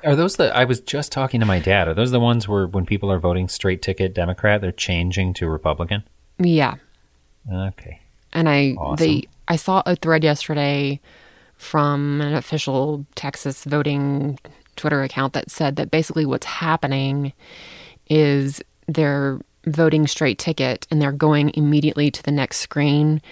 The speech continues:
Speaker 2: and that first screen isn't fully processing. <laughs>
Speaker 1: So they're jumping ahead. That's, oh my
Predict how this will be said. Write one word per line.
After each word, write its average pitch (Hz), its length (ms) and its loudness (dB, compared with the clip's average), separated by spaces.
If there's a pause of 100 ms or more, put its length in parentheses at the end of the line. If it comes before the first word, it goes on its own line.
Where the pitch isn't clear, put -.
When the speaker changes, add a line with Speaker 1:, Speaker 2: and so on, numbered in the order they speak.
(300)
Speaker 2:
and 160 180 4
that 139 220 2
first 165 400 0
screen 143 500 0
isn't 139 360 -2
fully 143 320 2
processing. 175 1120 0
<laughs> - 1700 -12 (800)
Speaker 1:
So 107 80 -2
they're 95 160 4
jumping 101 460 2
ahead. 87 520 2 (120)
That's, - 340 0 (260)
oh - 20 -20
my - 40 -20